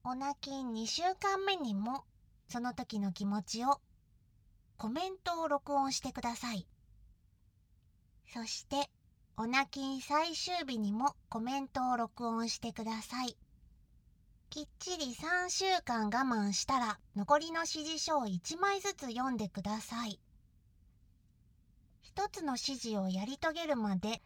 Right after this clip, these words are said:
次の指示書は読んではいけません。では、三週間頑張ってください。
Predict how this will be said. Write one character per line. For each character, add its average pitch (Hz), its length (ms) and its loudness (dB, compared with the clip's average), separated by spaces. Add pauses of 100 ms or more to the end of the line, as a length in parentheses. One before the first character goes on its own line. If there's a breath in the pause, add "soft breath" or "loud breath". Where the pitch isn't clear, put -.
(500 loud breath)
次 254 260 -4
の 269 120 2
指 262 240 -4
示 262 120 -6
書 254 180 0
は 202 140 0
読 214 240 -2
ん 202 80 2
で 180 80 0
は 170 140 0
い 180 140 0
け 269 140 0
ま 294 140 0
せ 302 180 -2
ん。 269 80 0 (2500)
で 233 140 -2
は、 202 200 -2 (300)
三 349 300 0
週 370 260 -2
間 208 260 -4
頑 311 240 4
張 381 120 10
っ 381 80 -2
て 277 120 2
く 226 120 -2
だ 254 180 4
さ 285 220 8
い。 226 120 -2